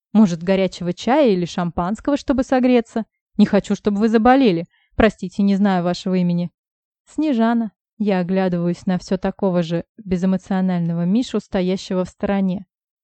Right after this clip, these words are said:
Вот чего он на этот раз напыжился? Нормальный же человек перед ним. Мне даже больше этих двух сволочар нравится. С ним можно спокойно по любым праздникам кататься.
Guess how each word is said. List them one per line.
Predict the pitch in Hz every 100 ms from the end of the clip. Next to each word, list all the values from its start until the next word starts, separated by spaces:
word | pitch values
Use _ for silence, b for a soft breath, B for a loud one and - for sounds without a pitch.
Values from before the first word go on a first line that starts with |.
| _
Вот | 196 269 _
чего | - 190 165
он | 240 285 285
на | 277
этот | - -
раз | 262 247
напыжился? | 254 254 220 175 165 - 214 196 _
Нормальный | 190 185 170 190 240
же | 220
человек | - 262 262 190 -
перед | 196 190 196
ним. | 165 - _ _ _
Мне | 208 233 320
даже | 226 233 233
больше | 220 247 -
этих | 220 214 214
двух | 196 220 -
сволочар | 220 226 247 - 185
нравится. | 180 190 180 170 - 208 - _ _
С | -
ним | 277 320
можно | 240 233 214
спокойно | 190 - 208 285 254 208
по | 202
любым | 185 214
праздникам | 214 208 190 190 - 196
кататься. | 202 202 202 190 -